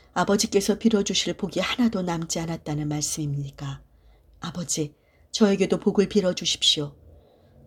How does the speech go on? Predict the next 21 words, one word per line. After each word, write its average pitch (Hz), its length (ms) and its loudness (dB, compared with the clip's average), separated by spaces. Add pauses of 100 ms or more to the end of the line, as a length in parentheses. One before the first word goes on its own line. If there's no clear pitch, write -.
(380)
입을 175 240 4
다문 165 280 -4
채 170 180 -2
말이 160 280 0
없는 160 380 0
이삭 170 380 -4
앞에서 151 640 -6 (220)
에사우는 165 520 -4 (240)
목 175 260 -2
놓아 165 220 -2
울었다. 143 580 -10 (800)
아버지 202 420 4
이삭이 196 600 4
아들에게 165 500 -2
대답하였다. 160 880 -12 (840)
"내가 175 300 4
살 185 200 0
땅은 160 440 -2
기름지지 190 600 0
않은 165 360 -6
땅, 151 260 -10